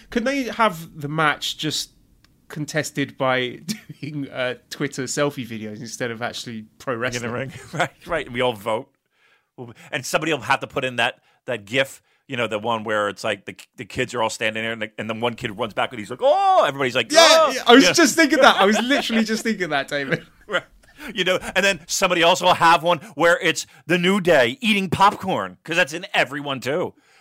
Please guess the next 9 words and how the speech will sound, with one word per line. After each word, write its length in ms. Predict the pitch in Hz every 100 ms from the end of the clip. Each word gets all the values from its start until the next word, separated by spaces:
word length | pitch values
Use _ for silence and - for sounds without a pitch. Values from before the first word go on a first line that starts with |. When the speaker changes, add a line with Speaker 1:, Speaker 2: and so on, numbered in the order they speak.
| _
Speaker 2:
Uh, 460 | - 147 143 131 123 - _ -
I 140 | 254
hate 240 | 180 143 139
people. 340 | 110 92 85 -
I 80 | 220
really 300 | 185 226 226
fucking 380 | - 180 170
hate 180 | 127 127
people. 300 | 117 98 -